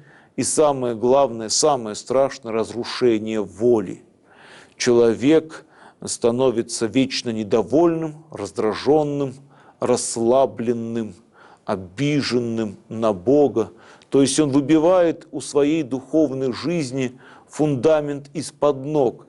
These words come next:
Будь он один, он бы смог перетерпеть свою скорбь, но, сравнивая себя с другими,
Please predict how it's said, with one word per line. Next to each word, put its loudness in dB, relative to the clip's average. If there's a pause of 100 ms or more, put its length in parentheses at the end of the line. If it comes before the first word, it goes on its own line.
(320)
Будь 0
он 4
один, 0
он 0
бы 2
смог 0
перетерпеть 0
свою -2
скорбь, 0 (360)
но, 0
сравнивая 2
себя 0
с -6
другими, -2